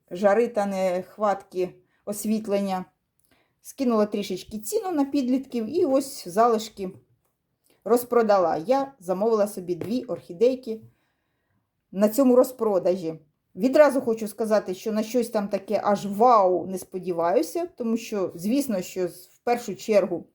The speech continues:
вона розпродавала хороші екземпляри, ну, а те, що лишилось, те вже лишилося на розпродаж. Тому, ну, супер-пупер якість навряд чи буде, але нічого.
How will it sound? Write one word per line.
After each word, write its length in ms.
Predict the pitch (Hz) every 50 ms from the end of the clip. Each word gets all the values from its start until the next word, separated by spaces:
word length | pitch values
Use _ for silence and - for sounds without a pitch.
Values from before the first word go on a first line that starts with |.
| _ -
вона 280 | - - 208 208 208 202
розпродавала 680 | 202 208 - - 202 202 202 208 214 220 208 190 185
хороші 540 | 185 - - 208 208 202 208 226 226 - 285
екземпляри, 720 | 262 240 247 285 254 254 269 262 262 254 247 240 226 226 _ _ _ _
ну, 120 | - 262
а 80 | 269 233
те, 160 | 233 247 254
що 180 | - - 233 214
лишилось, 480 | 214 220 220 - 285 302 277 247 240
те 180 | - - 214 220
вже 160 | 220 214 202
лишилося 720 | 185 185 185 - - 233 226 208 196 202 - 190 175 165 - _ _ _ _ _ _ _ _ -
на 120 | 202 214
розпродаж. 680 | 220 226 226 - - 202 196 185 180 170 170 - - - _ _ _ _ _ _ _ _ _ _ _ _
Тому, 540 | - 254 254 294 320 302 285 247 - - - _ _ _ _ _ _ _ _
ну, 260 | - 254 302 269 262 -
супер-пупер 760 | - - 320 311 254 262 247 226 240 277 269 - - 220 202
якість 680 | 214 226 233 208 190 - - 185 - - - - - _ _ _ _ _
навряд 420 | - 190 190 202 285 392 508 508 -
чи 100 | - 466 453
буде, 360 | 440 415 370 403 359 - - _ _ _ _ _ _
але 260 | - 370 427 427 381
нічого. 640 | 320 294 262 269 - 185 175 170 165 160 151 -